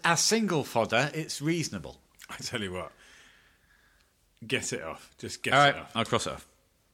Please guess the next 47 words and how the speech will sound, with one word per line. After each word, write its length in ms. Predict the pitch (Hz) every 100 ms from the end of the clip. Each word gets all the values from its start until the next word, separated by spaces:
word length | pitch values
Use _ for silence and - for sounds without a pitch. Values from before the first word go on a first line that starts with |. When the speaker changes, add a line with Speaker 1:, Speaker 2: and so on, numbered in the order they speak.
| _
Speaker 1:
Right, 160 | 131 127
you 80 | 147
cross 220 | - 170
one 100 | 165
of 60 | 151
yours 220 | 180 131
off 140 | 92
with 100 | 92
no 80 | 90
hesitation 480 | 85 87 - 78 82
then. 120 | 80 - _ _ _ _ _ _ _ _ _ _ _ -
Go 120 | 131
on. 100 | 143 - -
Speaker 2:
<laughs> 180 | -
Okay. 300 | 135 - 98 107 - - - - _ -
I'll, 280 | 110 117 113
I'll 160 | 107 110
read 200 | 131 110
them 100 | 87
out. 160 | 101 - _ _
Speaker 1:
Yeah, 160 | - 110
it, 160 | 127 113
well, 120 | 117
it's 180 | 95 -
Apes. 520 | 117 98 123 - - - _ -
Here 100 | 147
Speaker 2:
And, 80 | 170
and 180 | 214
Speaker 1:
Ever 80 | 202
Speaker 2:
I 40 | 196
Speaker 1:
After. 100 | 214
Speaker 2:
have 100 | -
to 80 | 170
say 260 | 196 143
that 120 | 117
I 120 | 135 143
will, 200 | 165 160
I 120 | 151
will, 440 | 156 156 143 143
I'd 180 | 147 143
like 140 | 160 151
to 60 |
go 100 | -
on 80 | 139
record 260 | 147 143 107
and 120 | 98
say 260 | 117 113